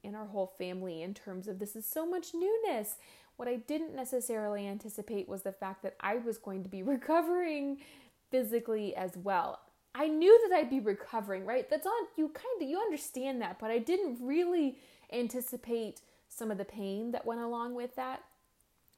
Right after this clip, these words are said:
um, just from damage that was <laughs> done, having a giant baby. Uh, and I'm not that big of a person, so, uh, and everything's fine. It was, it was a pretty textbook delivery, so everything was great,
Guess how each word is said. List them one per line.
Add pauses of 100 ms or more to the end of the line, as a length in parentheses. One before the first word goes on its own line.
(280)
um,
just
from (520)
damage
that
was
<laughs>
done, (520)
having
a
giant
baby. (540)
Uh, (100)
and
I'm
not
that
big
of
a
person,
so, (400)
uh,
and
everything's
fine.
It
was,
it
was
a (420)
pretty
textbook
delivery,
so
everything
was
great,